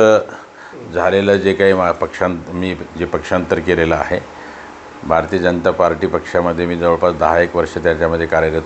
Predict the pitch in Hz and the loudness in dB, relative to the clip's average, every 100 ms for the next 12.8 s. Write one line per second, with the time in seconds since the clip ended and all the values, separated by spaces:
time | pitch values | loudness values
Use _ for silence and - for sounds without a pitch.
0 | - 85 78 - - - - - - - | -4 -4 -4 -6 -18 -20 -18 -18 -20 -20
1 | - - - - 82 85 87 90 85 80 | -20 -20 -18 -2 0 0 0 0 -2 -8
2 | - - - 82 85 90 92 92 90 - | -16 -18 -18 -6 0 2 4 4 2 0
3 | - - - - - - - - - - | -14 -16 -20 -20 -20 -20 -20 -20 -20 -10
4 | 82 95 101 95 92 92 92 90 90 92 | -2 0 2 2 2 4 2 2 -2 -2
5 | 90 90 90 90 87 - - - 82 82 | -2 -4 -2 -4 -6 -10 -18 -4 -2 -2
6 | - 92 90 82 85 87 90 85 85 80 | 0 0 0 0 0 2 0 -2 -4 0
7 | 85 82 80 - - 85 80 - - - | 0 0 -4 -16 -18 -18 -18 -20 -20 -18
8 | - - - 78 80 90 87 90 78 90 | -18 -18 -8 -6 2 4 4 2 -2 -2
9 | 87 87 85 82 85 85 85 85 85 85 | 0 -2 -2 -4 -2 -2 -2 -2 -2 -4
10 | 82 - - - - - - - - 92 | -8 -14 -18 -18 -18 -18 -20 -20 -4 0
11 | 92 90 87 90 90 85 92 82 82 80 | 4 4 2 2 2 0 -2 -4 -4 -6
12 | 82 80 82 82 82 80 82 80 | -6 -2 0 2 0 2 0 0